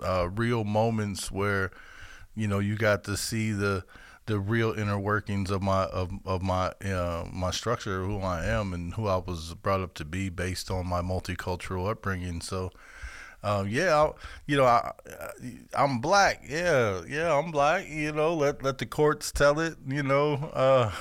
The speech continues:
<laughs> let any, let any institution in America tell it. You know, any, any melanin in you, you're black, right? So, um, <coughs> but for all intents and purposes, you know, I, I, I was in tune with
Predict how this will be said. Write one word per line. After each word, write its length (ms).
<laughs> 920
let 340
any, 320
let 380
any 180
institution 840
in 120
America 600
tell 280
it. 200
You 160
know, 320
any, 460
any 220
melanin 560
in 140
you, 120
you're 220
black, 480
right? 400
So, 320
um, 520
<coughs> 1500
but 180
for 120
all 180
intents 320
and 100
purposes, 600
you 100
know, 180
I, 460
I, 200
I 120
was 320
in 140
tune 300
with 160